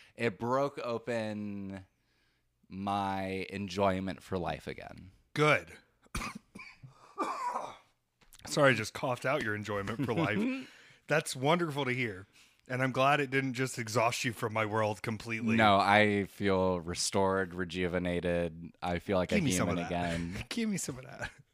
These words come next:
Speaker 2: I need a little bit of that. Just a, just a little bit of that. Just give me a little bit of that. I need to be restored. What's, uh, you ever see that movie Wanted where Angelina Jolie goes in that wax
Speaker 1: Yeah.
Speaker 2: pit?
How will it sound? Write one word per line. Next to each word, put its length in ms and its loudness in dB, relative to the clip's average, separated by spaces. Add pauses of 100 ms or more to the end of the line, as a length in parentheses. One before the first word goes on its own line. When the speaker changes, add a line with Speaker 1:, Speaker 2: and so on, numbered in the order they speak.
(260)
Speaker 2:
I 20 -2
need 180 -2
a 40 -2
little 240 -2
bit 160 -6
of 80 -12
that. 240 -12 (320)
Just 240 -12
a, 80 -2
just 300 2
a 120 -6
little 240 6
bit 180 4
of 100 6
that. 200 0
Just 180 -6
give 140 2
me 80 0
a 60 -2
little 460 2
bit 140 6
of 100 4
that. 240 -2 (400)
I 40 -2
need 160 2
to 80 2
be 100 6
restored. 760 2 (420)
What's, 280 0
uh, 260 6
you 100 2
ever 100 0
see 140 -2
that 140 4
movie 260 2
Wanted 560 2
where 420 -2 (100)
Angelina 460 0
Jolie 340 2
goes 180 0
in 100 -2
that 180 -4
wax 320 2
Speaker 1:
Yeah. 360 6
Speaker 2:
pit? 80 -12